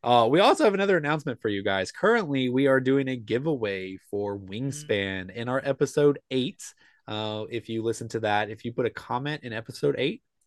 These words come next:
and, um, subscribe to our channel, you will have a chance to win Wingspan.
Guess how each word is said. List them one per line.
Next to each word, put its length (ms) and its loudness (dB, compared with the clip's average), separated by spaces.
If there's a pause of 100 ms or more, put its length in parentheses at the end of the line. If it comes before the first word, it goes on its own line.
(180)
and, 420 -2 (280)
um, 420 -8
subscribe 460 0
to 80 4
our 80 4
channel, 560 -2
you 100 2
will 80 8
have 100 4
a 40 2
chance 380 -2
to 120 -2
win 340 -6 (220)
Wingspan. 540 -2